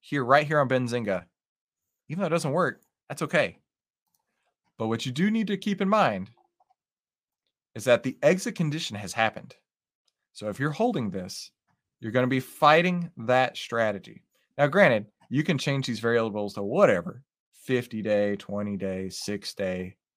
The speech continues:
it's up to you. But this does show you historically, back-testedly,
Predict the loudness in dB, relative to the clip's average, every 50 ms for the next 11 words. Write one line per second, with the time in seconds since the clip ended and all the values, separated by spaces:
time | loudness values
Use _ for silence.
0 | _ _ -12 -12 -10 -6 -2 0 0 0 -2 _ _ _ _ _ _ _ _ _
1 | _ _ _ _ _ -2 -2 0 4 4 2 4 4 6 8 8 8 8 4 -2
2 | -6 -2 2 4 4 4 4 2 0 -2 -4 -6 _ _ _ _ -10 -8 -6 -4
3 | -4 0 2 4 4 4 2 0 -4 -4 -6 -8 _ _ _ _ -16 -6 2 4
4 | 4 4 4 2 0 0 0 0 0 -4 -4 -2 -4 -4 -6